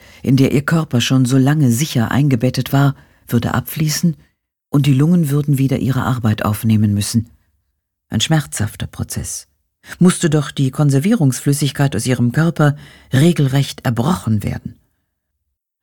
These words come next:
War das der Grund für das undurchsichtige Visier?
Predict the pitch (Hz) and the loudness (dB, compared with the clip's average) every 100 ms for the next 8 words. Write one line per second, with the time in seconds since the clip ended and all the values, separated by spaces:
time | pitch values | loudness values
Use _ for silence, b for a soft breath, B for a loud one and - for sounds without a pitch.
0 | _ 139 147 160 - 196 - 123 156 214 | _ 0 2 0 0 -2 0 0 2 0
1 | - 147 135 - 156 165 175 160 - - | -2 -2 -2 -2 -2 -2 -2 -4 -6 -6
2 | - 139 123 107 107 156 190 | -2 -2 0 0 0 -4 -8